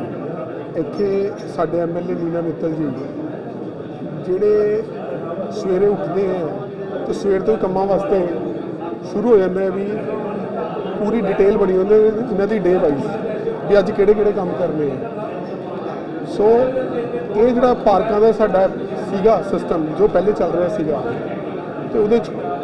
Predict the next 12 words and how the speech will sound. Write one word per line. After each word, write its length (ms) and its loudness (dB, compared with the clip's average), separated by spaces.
ਸਾਨੂੰ 280 2
ਕਾਫੀ 380 0
ਕੰਪਲੇਂਟਸ 400 -2
ਮਿਲੀਆਂ 340 -2
ਵੀ 180 -4
ਪਾਰਕਾਂ 300 -2
ਦਾ 100 -2
ਕੰਮ 260 -4
ਠੀਕ 160 -2
ਨਹੀਂ 160 0
ਹੋ 160 0
ਰਿਹਾ। 240 0